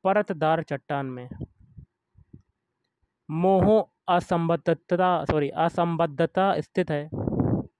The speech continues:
तो ऑप्शन ए, क्रस्ट तथा मेंटल के बीच।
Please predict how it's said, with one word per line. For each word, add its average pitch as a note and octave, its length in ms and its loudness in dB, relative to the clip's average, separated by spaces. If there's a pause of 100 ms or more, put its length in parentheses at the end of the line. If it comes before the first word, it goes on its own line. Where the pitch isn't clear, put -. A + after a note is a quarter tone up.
(880)
तो D#3 120 -2
ऑप्शन D#3 420 2
ए, D#3 180 -4 (680)
क्रस्ट G3+ 280 2
तथा F3+ 300 0
मेंटल D3+ 520 -4
के D3+ 120 -2
बीच। C3 420 -6